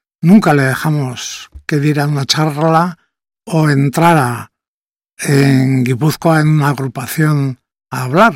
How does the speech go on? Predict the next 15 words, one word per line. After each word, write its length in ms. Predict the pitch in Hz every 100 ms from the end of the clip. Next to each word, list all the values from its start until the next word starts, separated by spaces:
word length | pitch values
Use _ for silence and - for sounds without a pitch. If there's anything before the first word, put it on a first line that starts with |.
| -
Ahora 320 | - 147 160 165
me 100 | 139
cuesta 280 | 160 131
creer 420 | 104 160 196 127 -
que 140 | 147
eso 200 | 147 135
también 380 | 117 143 143 139 _ _ _
sea 200 | - 143
verdad, 340 | 127 131 226 160
porque 240 | 131 160
era 120 | 143
uno 240 | 143 139 135
de 80 |
los 200 | 139 120
líderes 640 | 143 139 131 131 127 -